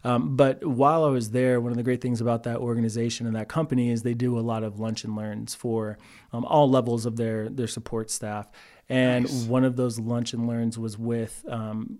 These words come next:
Speaker 1: one of the newer assistant G Ms, uh, for the Capitals. He had just helped negotiate the deal for, uh,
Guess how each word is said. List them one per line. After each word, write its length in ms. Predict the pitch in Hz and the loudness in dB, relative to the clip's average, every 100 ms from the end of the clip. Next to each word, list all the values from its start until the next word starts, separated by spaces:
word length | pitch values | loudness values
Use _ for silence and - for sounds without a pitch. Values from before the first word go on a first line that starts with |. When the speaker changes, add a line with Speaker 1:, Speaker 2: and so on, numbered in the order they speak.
| - | -12
Speaker 1:
one 400 | 123 113 120 117 | -10 -2 0 0
of 80 | 113 | 2
the 80 | |
newer 480 | 113 123 127 120 113 | 2 4 2 2 -2
assistant 540 | 113 123 131 - 120 117 | -4 -4 -6 -4 -4 -2
G 260 | 117 117 | -2 -2
Ms, 480 | 107 110 131 - - - | -2 -4 -4 -6 -8 -8
uh, 160 | 110 | -8
for 400 | 107 - 123 117 | -8 -6 -2 -2
the 580 | 110 113 113 110 104 107 - | -2 -2 -2 -2 -6 -8 -12
Capitals. 600 | - 135 117 104 95 - - - _ | -6 -4 -4 -8 -10 -14 -18 -20 _
He 140 | - | 2
had 160 | 127 117 | 2 2
just 500 | 113 127 120 - - | 0 0 0 -4 -8
helped 280 | 120 120 120 | -6 -6 -4
negotiate 580 | 113 120 117 123 113 117 | -4 -2 -2 -2 -4 -4
the 60 | |
deal 360 | 107 113 110 110 | -6 -4 -4 -4
for, 640 | - - 113 107 107 104 - - _ 113 | -8 -8 -4 -2 -4 -6 -10 -20 _ -8
uh, 360 | 110 107 107 | -6 -6 -8